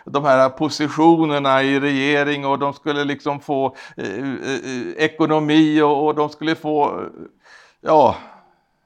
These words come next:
allt som skulle få sola sig i kejsarens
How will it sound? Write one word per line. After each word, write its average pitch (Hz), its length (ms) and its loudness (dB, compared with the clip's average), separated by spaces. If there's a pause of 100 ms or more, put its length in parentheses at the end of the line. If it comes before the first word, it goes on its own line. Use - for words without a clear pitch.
(160)
allt - 680 2 (560)
som 131 100 -10
skulle 147 180 -6
få 151 160 -12
sola 143 500 0
sig 131 420 -4 (200)
i 127 100 -12
kejsarens 123 840 -2